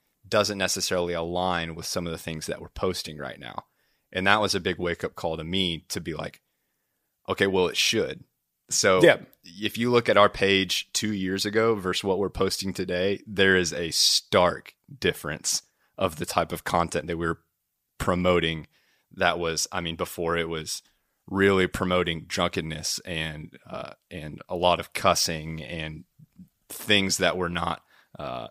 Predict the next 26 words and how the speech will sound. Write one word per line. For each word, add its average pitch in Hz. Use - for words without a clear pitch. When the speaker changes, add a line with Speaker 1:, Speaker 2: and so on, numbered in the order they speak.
Speaker 1:
you 101
know, 78
r-, 90
necessarily 87
rooted 82
in 71
a 87
company 78
that 80
is 82
going 73
to 85
use 76
the 82
tagline 73
of 69
faith. 73
And 78
so 82
Speaker 2:
Yeah. 69
Speaker 1:
I 95
think 107
that 101
we 92
do 85
a, 87